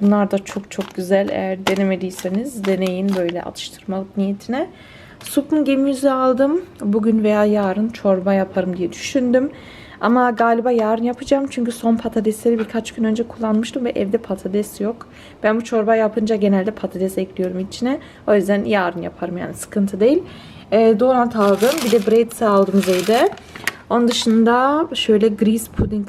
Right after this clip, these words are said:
aldım kendime. Bunun geçen, e, tarçınlı olanını denemiştim. Çok hoşuma gitmişti. Bu sefer sadesini aldım.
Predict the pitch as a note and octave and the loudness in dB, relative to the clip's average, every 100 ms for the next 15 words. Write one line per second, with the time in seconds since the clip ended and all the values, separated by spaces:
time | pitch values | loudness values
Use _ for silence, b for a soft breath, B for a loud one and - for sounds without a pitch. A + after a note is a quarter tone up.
0 | - G3 F#3 F3+ F#3 A#3+ B3 B3 B3+ B3+ | -8 -10 -8 -8 -8 -4 -2 0 0 -2
1 | A3 G#3 A3+ G#3+ G#3 - A#3 A#3 A#3 G3 | 0 2 4 2 0 0 2 2 0 0
2 | F#3+ F#3+ F#3+ - F#3+ F#3+ G#3 G#3 G#3+ G3 | 0 0 -2 0 0 0 2 2 2 -2
3 | F#3 G3 G3 G3 F#3 F3+ - C4 F#4+ B | 2 2 4 2 0 -6 -4 -4 -4 B
4 | B - - G#3+ G3+ G3 G3+ F#3+ F#3+ G3+ | B -6 -2 -2 -4 -4 -2 -2 -4 -8
5 | G3 A#3+ G#3 G#3 G#3+ - G3 F#3+ G3 - | -8 -8 -4 -4 -4 -6 -6 -4 -6 -2
6 | G3 F#3 A3 F#4 | -2 0 0 0